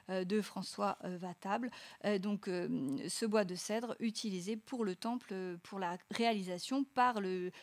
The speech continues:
le, le, le, le, l'architecte tyrien, euh, du temple, euh, de Jérusalem. Euh, la cité, euh, de Tyr connaît, euh, des changements urbanistiques, architecturaux,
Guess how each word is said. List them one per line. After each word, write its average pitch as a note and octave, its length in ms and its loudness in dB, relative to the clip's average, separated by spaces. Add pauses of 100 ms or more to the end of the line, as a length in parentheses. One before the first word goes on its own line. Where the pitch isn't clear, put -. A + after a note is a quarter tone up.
(100)
le, G3 280 0
le, F#3+ 220 -4
le, F3+ 240 -4
le, - 220 -4
l'architecte A3 960 0
tyrien, F#3+ 440 -6 (360)
euh, F#3+ 120 -4
du E3+ 200 -14
temple, A3+ 420 -8
euh, - 140 -10 (420)
de G#3+ 160 -2
Jérusalem. G3 520 -8 (600)
Euh, B3 220 8
la F#4 140 6
cité, C#4 580 -2
euh, G3+ 80 2
de F#3+ 160 0
Tyr E4 500 -2 (1160)
connaît, C#4 500 8
euh, G#3+ 60 6
des A3 120 2
changements B3 720 8
urbanistiques, G#3 800 0
architecturaux, A#3+ 1000 0